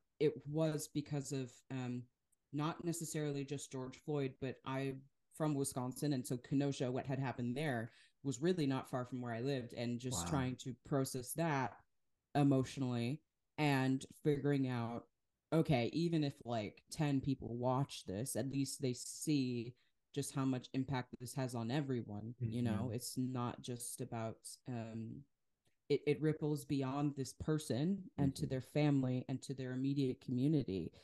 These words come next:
Speaker 1: to everyone that their lives have touched. And you don't realize that until after you're gone, just how many people you've impacted, um,
Speaker 2: Right.
Speaker 1: positively, negatively, et cetera. And, uh, I think had I not been open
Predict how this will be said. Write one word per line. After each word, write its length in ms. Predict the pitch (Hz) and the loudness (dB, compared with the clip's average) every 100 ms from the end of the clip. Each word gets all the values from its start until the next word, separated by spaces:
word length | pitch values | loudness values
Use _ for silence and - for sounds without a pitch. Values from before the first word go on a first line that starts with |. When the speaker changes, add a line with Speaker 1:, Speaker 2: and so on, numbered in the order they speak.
| _ _ - | _ _ 0
Speaker 1:
to 140 | 143 | 2
everyone 720 | 143 139 147 135 131 123 120 - | 2 0 -2 -2 -2 -4 -6 -4
that 200 | 123 - _ _ _ _ | -6 -6 _ _ _ _
their 200 | 175 226 | 0 4
lives 340 | 175 120 107 120 | 4 4 2 -2
have 160 | 113 | -4
touched. 580 | - 101 180 - - - _ _ - | -4 -4 -4 -6 -12 -12 _ _ -2
And 140 | 139 | 2
you 80 | 139 | 4
don't 240 | 147 143 | 4 2
realize 340 | 135 139 127 127 | 0 0 0 -2
that 220 | 127 120 | -2 -2
until 320 | 120 - 117 | -4 -2 -2
after 340 | 123 131 - 127 | 0 -2 0 0
you're 120 | 110 | 6
gone, 420 | 156 165 123 156 | 6 6 4 2
just 220 | - - - | -2 -6 0
how 100 | 117 | 2
many 320 | 120 123 120 | 2 2 0
people 360 | - - 120 113 | -2 -2 0 0
you've 160 | 113 | 2
impacted, 600 | 131 139 107 110 113 202 - | 0 0 -2 -2 -4 -6 -4
um, 260 | 113 110 107 | -4 -4 -2
Speaker 2:
Right. 140 | 113 | -2
Speaker 1:
positively, 400 | 95 101 117 113 | -2 -4 -6 -4
negatively, 540 | 107 107 120 113 113 104 | -4 -2 -2 -2 -2 -4
et 100 | 107 | -4
cetera. 480 | - 147 143 117 - - - - - | -2 0 0 0 -4 -14 -20 -20 -2
And, 280 | 143 143 143 - 131 | 2 4 2 -4 0
uh, 280 | 135 123 - | 2 2 2
I 100 | 139 | 0
think 280 | - 156 156 | 2 0 0
had 180 | 151 135 | 0 0
I 100 | 131 | 2
not 560 | 127 131 131 - 131 | 0 0 -2 -6 -6
been 220 | 131 127 113 | -2 -2 -2
open 540 | 127 131 127 123 120 | -2 -2 0 0 0